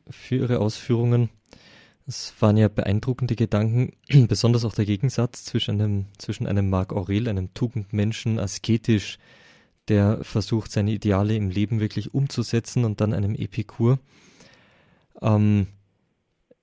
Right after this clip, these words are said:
nur noch eine Frage so zum Abschluss. Das Gedankengut dieses römischen Kaisers, Marc Aurel, das findet sich ja in, in wichtigsten Grundzügen eigentlich in der ganzen weiteren Geschichte, äh, gerade auch im Christentum,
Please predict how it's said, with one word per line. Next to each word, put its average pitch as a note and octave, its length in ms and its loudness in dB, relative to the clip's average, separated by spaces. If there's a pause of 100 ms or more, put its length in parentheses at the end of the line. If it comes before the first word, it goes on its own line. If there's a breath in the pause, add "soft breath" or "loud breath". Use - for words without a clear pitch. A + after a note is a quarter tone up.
(120)
nur A#2 200 2
noch A#2 140 6
eine G#2 200 6
Frage A2+ 340 2
so A2+ 120 0
zum A2+ 220 -4
Abschluss. - 680 -2 (1080)
Das - 180 -4
Gedankengut A#2 960 0 (440)
dieses G#2+ 320 -4
römischen A2 360 2
Kaisers, G#2 560 -2
Marc G2 200 -2
Aurel, G2+ 460 0 (960 soft breath)
das - 520 -2
findet A2+ 380 -2
sich - 220 -2
ja A2 100 4
in, G2+ 160 0
in G2 340 -4
wichtigsten G#2+ 520 -6
Grundzügen A#2+ 640 -2
eigentlich A2+ 340 -4
in A#2+ 80 -2
der A2+ 80 -2
ganzen A2 380 -4
weiteren G#2 380 0
Geschichte, A2+ 840 -2
äh, - 40 -6
gerade G2+ 260 0
auch G2 80 -2
im G#2 80 -2
Christentum, G#2 720 -2